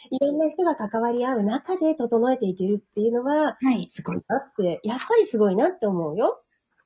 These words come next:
Speaker 2: 思いますよね。
Speaker 1: うん。
Speaker 2: うん、うん。
Speaker 1: うん。
Speaker 2: その方が早いと思います。
Speaker 1: うん。
Speaker 2: 山にこもってね、洞窟の中で、
Speaker 1: うん。
Speaker 2: あの、瞑想してるよりも。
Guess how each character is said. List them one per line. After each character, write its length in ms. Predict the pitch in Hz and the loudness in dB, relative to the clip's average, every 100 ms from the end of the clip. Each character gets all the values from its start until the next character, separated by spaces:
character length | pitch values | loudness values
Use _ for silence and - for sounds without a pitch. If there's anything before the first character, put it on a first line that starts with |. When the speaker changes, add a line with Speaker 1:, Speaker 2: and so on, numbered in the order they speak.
| - | -8
Speaker 2:
思 200 | 196 101 | -4 -2
い 40 | |
ま 120 | 190 87 | -2 -4
す 140 | 95 | -4
よ 80 | 87 | -2
ね。 460 | 175 185 233 262 277 | 0 2 2 0 0
Speaker 1:
う 40 | |
ん。 560 | 233 240 240 233 226 214 | 0 0 0 2 2 4
Speaker 2:
う 260 | 185 180 160 | 2 0 -4
ん、 500 | 170 160 156 180 - - | -4 -4 -8 -12 -10 -6
う 60 | |
ん。 420 | 202 196 185 175 160 | -4 -4 -6 -8 -12
Speaker 1:
う 40 | |
ん。 20 | 165 _ _ _ - | -18 _ _ _ -8
Speaker 2:
そ 160 | 269 | -2
の 120 | 381 | 0
方 140 | - - | 2 2
が 80 | - | 2
早 300 | 240 320 523 | 2 2 2
い 80 | |
と 80 | 370 | 2
思 140 | 208 190 | 2 2
い 40 | |
ま 120 | 175 | 0
す。 80 | 170 | 0
Speaker 1:
う 20 | |
ん。 40 | 175 | 0
Speaker 2:
山 180 | 214 | 2
に 100 | 196 | 0
こ 80 | 175 | 0
も 140 | 175 170 | 0 0
っ 40 | |
て 120 | 165 | 0
ね、 240 | 226 185 170 | 2 2 2
洞 160 | 214 | 2
窟 160 | 208 202 | 2 -2
の 60 | 208 | -2
中 220 | 208 170 | 0 0
で、 360 | 160 160 - _ _ _ _ _ _ _ _ | -2 -6 -10 _ _ _ _ _ _ _ _
Speaker 1:
う 160 | 339 302 | 4 4
ん。 100 | 165 - | 2 -4
Speaker 2:
あ 60 | |
の、 80 | 180 | 0
瞑 140 | 196 202 | 2 0
想 160 | 190 | -4
し 60 | 185 | -2
て 120 | 185 | 0
る 420 | 180 180 180 175 | 0 0 0 0
よ 120 | 185 | 2
り 80 | 175 | 2
も。 260 | 143 - | 0 -2